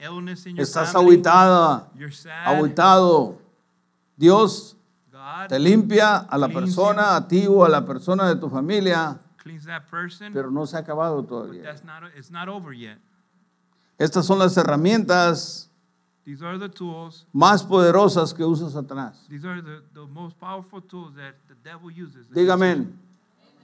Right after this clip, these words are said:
Speaker 2: Esa es la herramienta que más usa Satanás, el desánimo.
Speaker 1: Those are one, one of the tools is the discouragement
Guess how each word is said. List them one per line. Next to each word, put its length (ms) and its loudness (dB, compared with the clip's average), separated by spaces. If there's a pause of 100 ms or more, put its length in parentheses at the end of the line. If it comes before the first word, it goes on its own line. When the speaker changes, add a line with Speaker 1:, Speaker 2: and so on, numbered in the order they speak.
(400)
Speaker 2:
Esa 180 -2
es 60 2
la 100 8
herramienta 840 2
que 100 -4
más 640 0
usa 280 -4
Satanás, 640 -6
el 140 -2
desánimo. 480 -4
Speaker 1:
Those 540 -12
are 480 -18 (380)
one, 160 -20 (160)
one 180 -14
of 140 -18
the 220 -12 (400)
tools 400 -10
is 220 -18
the 100 -18
discouragement 800 -16